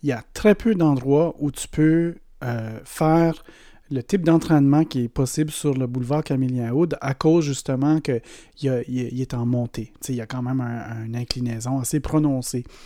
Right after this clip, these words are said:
Fait que, euh, c'est, en plus, en ce moment, les cyclistes n'ont plus le droit d'aller se pratiquer sur, euh, le, ce, voyons, en tout cas, l'année passée, ils n'avaient plus le droit d'aller se pratiquer sur le circuit Vil-,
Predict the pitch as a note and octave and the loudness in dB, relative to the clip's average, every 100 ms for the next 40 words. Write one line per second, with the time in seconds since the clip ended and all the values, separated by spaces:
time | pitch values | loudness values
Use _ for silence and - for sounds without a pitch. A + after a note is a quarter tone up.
0 | - - - _ - C3 C3 A#2+ A#2+ A#2+ | -20 -20 -20 _ -8 -6 -6 -6 -6 -8
1 | A#2+ A2 F2 D2 _ _ - - - - | -8 -10 -14 -18 _ _ -10 -8 -8 -10
2 | _ _ _ _ _ - - - D#3 - | _ _ _ _ _ -20 -14 -6 -4 2
3 | E3+ F3+ C#3 - C#3+ D3 D#3+ C#3+ B2 - | 4 4 0 0 2 4 4 2 -2 -2
4 | D#3 - B2 - - E3 D#3+ D3+ C#3 C3+ | -2 -2 -4 -8 -6 -2 -2 -2 -4 0
5 | D#3 G3 G3+ E3 E3 - D3 C#3+ - C#3+ | 2 4 2 2 0 0 0 -2 -4 -6
6 | - - D#3 E3 - D3 C#3+ C#3 C3+ C3+ | -6 -2 0 0 -2 -4 -2 -2 -2 -4
7 | - - - - C#3+ C3+ B2+ B2+ B2 B2 | -10 -20 -20 -6 -2 0 -2 -4 -6 -8
8 | C#3 - - - C#3+ C#3 C#3+ - - B2 | -10 -14 -18 -20 -18 -18 -16 -14 -12 -10
9 | C#3 C3+ C3+ C#3 B2+ - D#3+ C#3+ D3 D3 | -6 -6 -6 -8 -10 0 4 4 4 2
10 | C3+ F3 E3 C#3 - D3 C#3 C#3+ E3 C#3 | 2 2 2 2 0 -4 2 4 4 2
11 | - B2+ - - D3+ C3+ B2 - C#3 D#3 | -2 -6 -4 -4 -2 -2 -2 -4 -2 0
12 | C#3+ C#3 B2+ C3 | 2 2 0 -2